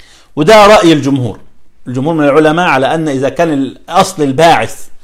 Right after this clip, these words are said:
أصل الباعث على القتال هو أن يكون في سبيل الله ب-، وطلباً لإعلاء كلمة الله، فلا يضره لو انضم له بعد هذا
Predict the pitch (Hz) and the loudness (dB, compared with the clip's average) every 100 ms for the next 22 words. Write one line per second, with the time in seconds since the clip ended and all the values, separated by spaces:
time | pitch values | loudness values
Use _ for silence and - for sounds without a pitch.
0 | - - - 160 160 - 123 123 160 135 | -18 -20 -6 -4 -4 -4 -4 0 2 2
1 | 110 - - - - - 139 156 123 - | -4 -12 -20 -20 -16 -2 2 2 0 -4
2 | 123 156 175 202 277 - - - _ - | -4 -2 0 -2 -8 -16 -20 -20 _ 0
3 | 156 139 135 131 175 170 160 208 190 170 | 2 2 2 -2 -2 -2 0 -2 0 0
4 | 202 190 185 208 202 175 139 131 131 131 | 0 0 0 -2 -4 -12 -10 -8 -8 -8
5 | 131 151 185 160 151 151 175 175 185 175 | -4 2 2 2 0 2 2 0 -2 -4
6 | 170 185 220 226 - - - _ - 196 | -2 0 -2 -6 -14 -20 -20 _ -2 2
7 | 202 175 190 208 180 170 156 143 185 175 | 4 4 2 2 2 2 2 2 2 2
8 | 175 160 151 139 143 175 175 185 | 2 2 2 0 2 2 2 -2